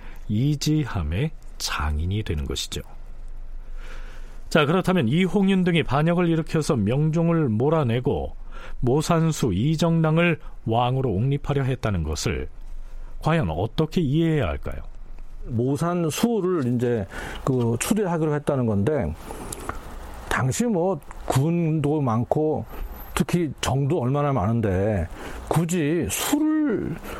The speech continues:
Speaker 2: 왕으로 옹립한다고 하는 건 일단 그 납득이 잘 안 가는 거죠. 왜 그러냐면 이 어떤 실제로 역모 사건을 준비할 때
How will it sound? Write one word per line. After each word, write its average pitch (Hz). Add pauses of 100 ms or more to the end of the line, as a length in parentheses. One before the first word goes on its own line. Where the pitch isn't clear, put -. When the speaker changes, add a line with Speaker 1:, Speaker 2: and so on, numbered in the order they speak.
(180)
Speaker 2:
왕으로 185
옹립한다고 147
하는 123
건 151
일단 143 (440)
그 127
납득이 147
잘 202
안 123
가는 139
거죠. 107
왜 120
그러냐면 180 (340)
이 175 (120)
어떤 -
실제로 247
역모 151
사건을 175
준비할 123
때 123